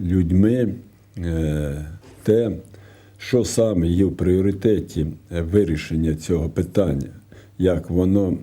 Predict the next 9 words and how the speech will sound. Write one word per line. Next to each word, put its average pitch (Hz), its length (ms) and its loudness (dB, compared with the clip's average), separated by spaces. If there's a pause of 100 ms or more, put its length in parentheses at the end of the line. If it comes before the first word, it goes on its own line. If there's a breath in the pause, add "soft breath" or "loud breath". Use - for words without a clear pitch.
(140)
е, 87 200 0
повинно 98 520 2
вирішуватися 92 920 0
і 95 120 0
як 90 260 2
буде 87 260 2
оцінено 92 720 0
це 90 200 0
вирішення, 92 800 0